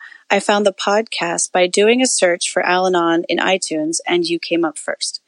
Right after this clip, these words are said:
I am so glad that I started listening. Your podcast is a daily part of my recovery. I listen to a podcast every day while I am driving to work. Your podcast has helped me to really understand Al-Anon and recovery.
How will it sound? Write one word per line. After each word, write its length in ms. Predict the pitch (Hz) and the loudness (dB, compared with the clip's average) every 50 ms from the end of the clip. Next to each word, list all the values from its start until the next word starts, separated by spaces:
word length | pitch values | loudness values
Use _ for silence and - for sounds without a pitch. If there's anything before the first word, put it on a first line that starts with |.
| - - - - - - - | -20 -20 -20 -20 -20 -10 -4
I 80 | - 190 | 0 0
am 140 | 185 185 | 0 2
so 400 | 185 - - - 196 196 208 240 | 0 0 2 2 2 4 4 2
glad 360 | 240 - 202 175 170 170 170 175 | 2 2 2 4 4 4 4 4
that 120 | 175 165 | 4 4
I 80 | 165 170 | 4 4
started 360 | 165 - - 180 175 180 170 | 2 2 0 0 0 0 0
listening. 420 | 180 160 - - 165 156 170 170 - - - - - _ | 0 0 0 0 -2 -2 -4 -6 -10 -16 -20 -20 -10 _
Your 120 | - 196 196 | 0 0 0
podcast 600 | - - 202 196 208 - - 226 226 233 - - - | 0 2 2 2 2 2 0 0 0 0 0 -2 -2
is 140 | - 185 - | 0 0 0
a 80 | 185 | 2
daily 320 | 180 - 180 185 190 208 233 | 4 4 6 6 6 4 2
part 260 | - - 180 170 175 | -2 -2 0 0 0
of 80 | 175 | 0
my 100 | 175 170 | 0 0
recovery. 600 | 165 165 165 - - 190 175 - 170 - - - _ _ _ _ _ _ _ _ - | 0 -2 -4 -4 -4 -4 -4 -4 -8 -12 -12 -14 _ _ _ _ _ _ _ _ 2
I 100 | 196 196 196 | 4 4 6
listen 260 | 208 220 - - 262 | 6 6 4 2 2
to 140 | - 285 269 | 4 4 2
a 60 | 254 | 2
podcast 540 | - - 196 180 175 - - 175 175 - - - | 2 2 2 2 2 2 2 0 2 2 0 0
every 240 | - 190 202 233 226 | 0 2 2 4 4
day 220 | 202 175 165 165 | 4 4 4 4
while 200 | 170 180 165 160 | 2 2 0 2
I 80 | 165 165 | 2 2
am 140 | 165 175 | 0 0
driving 360 | 170 - 165 165 165 170 175 165 | 0 0 0 0 0 0 -2 -4
to 120 | - - | -4 -4
work. 220 | - - - - - _ _ _ _ _ _ _ _ _ | -2 -2 -4 -4 -6 _ _ _ _ _ _ _ _ _
Your 120 | - 196 | -2 -2
podcast 540 | 190 - - 202 202 208 - 254 254 254 - | -2 0 0 0 0 0 2 0 0 0 0
has 120 | 285 269 - | 0 0 0
helped 200 | - 202 190 - | 0 0 0 2
me 280 | 180 180 175 175 - - _ _ | 2 0 0 0 -2 -6 _ _
to 180 | - - 196 190 | -6 -4 -2 0
really 360 | 180 185 190 196 202 208 - - | 2 4 4 4 4 4 2 2
understand 500 | - 180 190 208 214 214 - 190 185 180 | 2 0 2 2 0 0 0 0 0 0
Al-Anon 440 | - - 165 170 170 170 165 160 160 - | 0 0 2 2 2 2 2 2 0 0
and 180 | 160 160 170 | 0 -2 -2
recovery. 520 | 170 160 - - 160 156 160 160 156 - | -2 -4 -4 -4 -4 -4 -4 -4 -6 -6